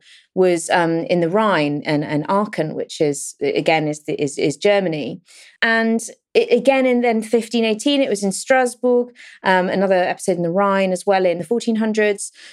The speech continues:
So it really does seem to be within the Germany region that they kept appearing. And, and to my knowledge, I've not found anything that has attributed any of these, these plagues in England or, um, or the British Isles or anywhere at all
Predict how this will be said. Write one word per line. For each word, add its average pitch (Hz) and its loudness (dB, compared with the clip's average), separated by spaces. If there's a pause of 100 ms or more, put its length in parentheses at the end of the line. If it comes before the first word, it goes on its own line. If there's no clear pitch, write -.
So 254 0 (680)
it 247 4
really 294 2
does 240 2 (120)
seem 226 0
to 214 -8
be 185 2
within 175 0
the 165 2
Germany 190 2
region 170 -4
that - -6
they 151 0
kept - -8
appearing. 165 0
And, 165 -2
and 156 2
to 214 -2
my 196 2
knowledge, 208 0
I've 180 0
not 196 -6
found 185 -2
anything 156 -4 (260)
that - 0
has 170 -2
attributed 156 -4
any 147 -2
of 139 -6
these, 151 -4 (160)
these 156 -2
plagues 151 -2
in 147 -2
England 156 -2
or, 147 -2
um, 147 -6 (260)
or 160 -4
the 156 -6
British - -8
Isles 156 -4
or 151 -6
anywhere 156 -6
at 156 -16
all 143 -6